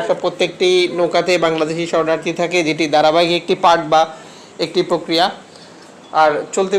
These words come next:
বছরও অবৈধভাবে ইতালি প্রবেশের ক্ষেত্রে বাংলাদেশ এক নম্বরে রয়েছে, এটা আমরা আগের ভিডিওগুলোতে দিয়েছি, যেটি ইতালি কর্তৃপক্ষ যখন সর্বশেষ প্রতিবেদনটি প্রকাশ করে তখন পর্যন্ত আপডেট অনুযায়ী। এবং বর্তমান সময়ে একই পরিস্থিতি বিরাজ করছে,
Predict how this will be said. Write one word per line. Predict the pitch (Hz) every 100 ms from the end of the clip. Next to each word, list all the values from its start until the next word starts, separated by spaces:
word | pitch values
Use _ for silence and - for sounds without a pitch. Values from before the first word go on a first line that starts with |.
| 190
বছরও | 190 220 220 202
অবৈধভাবে | 175 180 180 185 185 185 185
ইতালি | 175 175 180 180
প্রবেশের | 175 160 170 175
ক্ষেত্রে | 185 190 175
বাংলাদেশ | 165 160 165
এক | 160 156 160
নম্বরে | 156 160
রয়েছে, | 160 170 170 175 -
এটা | 165 156 147
আমরা | 147 151 151 160
আগের | 151 147
ভিডিওগুলোতে | 151 151 156 165 160 156
দিয়েছি, | 165 165 190 180 151
যেটি | 147 156
ইতালি | 151 156 160
কর্তৃপক্ষ | 170 165 165 165 170 156
যখন | 151 156 156 - - - - - - -
সর্বশেষ | 190 170 175 180 190 -
প্রতিবেদনটি | 190 180 165 175 170 175
প্রকাশ | 175 160 165 180
করে | 170 160
তখন | 151 170 175
পর্যন্ত | 165 170 170 165 - - 185
আপডেট | 156 160 170
অনুযায়ী। | 165 175 175 - - - - - - - -
এবং | 165 165 151 - 165
বর্তমান | 175 175 190 190 202
সময়ে | 196 190 214
একই | 175 190 202
পরিস্থিতি | 185 - 185 180 180 175 165 165
বিরাজ | 170 165 180
করছে, | 175